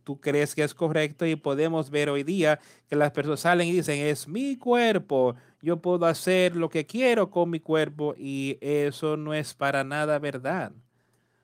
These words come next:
Tú vas en contra del uso natural de cómo Dios creó este cuerpo aquí.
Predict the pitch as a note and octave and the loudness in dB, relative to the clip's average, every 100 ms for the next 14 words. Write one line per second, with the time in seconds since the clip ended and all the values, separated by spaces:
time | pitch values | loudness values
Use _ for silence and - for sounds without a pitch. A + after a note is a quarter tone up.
0 | _ - C#3 C#3 C#3+ C#3 B2+ B2+ B2 D3 | _ -8 -2 2 2 0 -6 -8 -8 -4
1 | E3+ E3+ C#3+ B2+ A#2+ A#2+ _ _ _ _ | -2 -2 -4 -2 -2 -4 _ _ _ _
2 | _ B2+ C3 B2+ E3+ F3 - A#2+ A2 A2 | _ -2 -2 0 0 -2 -4 -4 -4 -6
3 | _ A#2 A#2+ C3 B2 B2 A#2+ D#3 C3 A#2 | _ -14 -6 -4 -4 -4 -2 0 0 0
4 | A2 - A#2+ A#2+ B2 A#2+ A2 C3 E3 C3 | -4 -10 -12 -8 -6 -6 -6 -2 0 0
5 | A#2+ A#2+ - _ _ _ _ B2+ B2+ C3+ | -2 -6 -16 _ _ _ _ -4 -2 0
6 | E3 - C3+ B2+ - B2 - C#3 E3 E3 | 0 -2 -4 -6 -6 -8 -4 -2 -2 -4
7 | - D#3 - G#2+ C#2 | -6 -8 -6 -10 -12